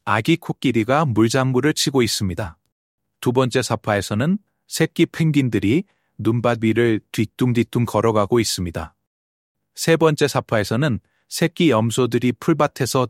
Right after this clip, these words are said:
뛰놀고 있습니다. 네 번째 사파에서는 돌고래들이 물 밖으로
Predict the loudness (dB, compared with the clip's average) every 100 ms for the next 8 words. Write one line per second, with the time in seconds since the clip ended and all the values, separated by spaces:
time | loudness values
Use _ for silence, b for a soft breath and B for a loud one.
0 | 0 2 4 2 2 0 -2 -6 -8 -12
1 | -14 _ _ _ _ _ _ _ _ -2
2 | 2 2 2 0 -2 -2 -2 -4 -2 -2
3 | 0 -2 _ _ _ 0 2 4 4 4
4 | 2 2 2 2 2 2 0 0 0